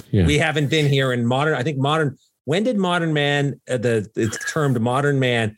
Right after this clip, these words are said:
Speaker 2: officially? Uh,
Speaker 1: Uh, when we
Speaker 2: appear,
Speaker 1: started
Speaker 2: like
Speaker 1: to do agriculture, you know, when we
Speaker 2: Yeah, and I
Speaker 1: became
Speaker 2: wanna say
Speaker 1: nomadic and
Speaker 2: yeah, I wanna say it's, like,
Speaker 1: I
Speaker 2: I
Speaker 1: would
Speaker 2: don't
Speaker 1: say
Speaker 2: know.
Speaker 1: you're within a thousand years. Like, a
Speaker 2: I
Speaker 1: thousand
Speaker 2: don't know.
Speaker 1: years, you would have people starting to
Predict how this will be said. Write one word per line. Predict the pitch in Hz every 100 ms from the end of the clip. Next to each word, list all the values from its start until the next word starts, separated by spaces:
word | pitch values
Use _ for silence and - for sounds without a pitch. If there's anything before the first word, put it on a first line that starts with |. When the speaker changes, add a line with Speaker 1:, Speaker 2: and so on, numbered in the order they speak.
| _ -
Speaker 2:
officially? | 110 - 156 143 151 131 127 120 110 - _ _ _ - -
Uh, | - -
Speaker 1:
Uh, | 117 110 113
when | 117
we | 127 123
Speaker 2:
appear, | 135 127
Speaker 1:
started | 127
Speaker 2:
like | 110
Speaker 1:
to | 107 104 98
do | -
agriculture, | 113 98 98 - 80 85 98 120 107
you | 90
know, | 80
when | 87 92
we | -
Speaker 2:
Yeah, | - 120 117
and | -
I |
Speaker 1:
became | -
Speaker 2:
wanna | 107 107
say | 101 95 95
Speaker 1:
nomadic | 98 95 98
and | 82 82 82 85
Speaker 2:
yeah, | 123 123 120
I | 123
wanna | 156 143
say | 156 135
it's, | 127 110 - - -
like, | 120 - - _ _ _ _ _ _ _ _ - 92
Speaker 1:
I |
Speaker 2:
I | 113
Speaker 1:
would | 117
Speaker 2:
don't |
Speaker 1:
say | 107 101
Speaker 2:
know. |
Speaker 1:
you're | 101 98
within | 101 92 92
a | 78
thousand | - 80 78 78 78
years. | 78 82 - - -
Like, | 90
a | 101
Speaker 2:
I |
Speaker 1:
thousand | - 113 127 113 120
Speaker 2:
don't | 107
know. |
Speaker 1:
years, | 107 98
you | 98
would | 90
have | 92 82 - - - - - - - _
people | - 110 104 98
starting | - 104 90 90
to | - 90